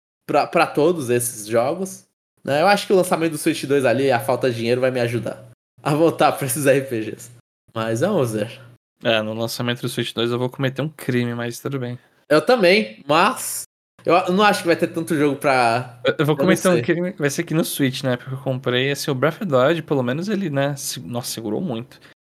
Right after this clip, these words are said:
Speaker 2: Mas você ficava olhando assim pro Switch, tipo, "E aí? Cadê os outros jogos, né?" Mas
Speaker 1: Então,
Speaker 2: até que foi rápido, né? Não foi que
Speaker 1: vai,
Speaker 2: nem o
Speaker 1: vai
Speaker 2: Wii U.
Speaker 1: ser, nossa, Wii U,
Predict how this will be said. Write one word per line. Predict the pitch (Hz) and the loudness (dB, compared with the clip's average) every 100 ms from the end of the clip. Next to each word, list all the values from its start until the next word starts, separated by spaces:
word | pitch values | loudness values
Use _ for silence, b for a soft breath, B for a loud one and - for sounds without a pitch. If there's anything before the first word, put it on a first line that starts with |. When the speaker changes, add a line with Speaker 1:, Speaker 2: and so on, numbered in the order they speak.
| _ - | _ -2
Speaker 2:
Mas | 131 | -2
você | 131 147 | 0 -2
ficava | - 143 170 | -2 0 4
olhando | 147 143 | 4 4
assim | 139 - | 0 -6
pro | 135 | -8
Switch, | - 139 135 | -2 -2 -2
tipo, | - 104 | -12 -10
"E | 113 | -8
aí? | 135 110 127 B B _ _ - | -8 -8 -8 B B _ _ -8
Cadê | 139 135 | -6 -4
os | 127 | -4
outros | 147 135 | -6 -4
jogos, | 127 117 117 | 0 0 -2
né?" | 120 117 - _ | -8 -10 -14 _
Mas | 170 175 | -8 -6
Speaker 1:
Então, | 160 | 0
Speaker 2:
até | 170 185 | 2 0
que | |
foi | - 135 | 0 2
rápido, | 127 120 120 | 2 0 -4
né? | 113 | -4
Não | 107 | -4
foi | 139 135 | -4 0
que | |
Speaker 1:
vai, | 151 | 4
Speaker 2:
nem | 139 | 4
o | |
Speaker 1:
vai | 143 165 | 6 6
Speaker 2:
Wii | 139 | 8
U. | |
Speaker 1:
ser, | 180 185 170 - - - _ _ _ _ | 8 6 4 -2 -20 -20 _ _ _ _
nossa, | 127 123 123 | -4 -2 0
Wii | 123 117 | 0 2
U, | 123 135 147 127 | 2 2 0 -4